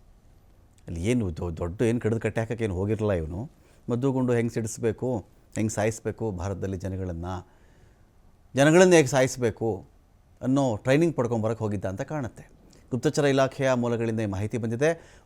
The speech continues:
ಉಗ್ರ ಆದಿಲ್ ಯಾರು ಅಂದರೆ ಎರಡು ಸಾವಿರದ ಹದಿನೆಂಟರಲ್ಲಿ ಪಾಕಿಸ್ತಾನದಲ್ಲಿ ಭಯೋತ್ಪಾದಕ ಚಟುವಟಿಕೆಯಲ್ಲಿ ಭಾಗಿಯಾಗಿದ್ದ. ಆರು ವರ್ಷಗಳ ಕಾಲ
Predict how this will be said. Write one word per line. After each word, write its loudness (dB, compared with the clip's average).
ಉಗ್ರ 6
ಆದಿಲ್ 8
ಯಾರು 4
ಅಂದರೆ -2
ಎರಡು -2
ಸಾವಿರದ -2
ಹದಿನೆಂಟರಲ್ಲಿ -4
ಪಾಕಿಸ್ತಾನದಲ್ಲಿ -2
ಭಯೋತ್ಪಾದಕ -2
ಚಟುವಟಿಕೆಯಲ್ಲಿ -6
ಭಾಗಿಯಾಗಿದ್ದ. -6
ಆರು 6
ವರ್ಷಗಳ -2
ಕಾಲ 2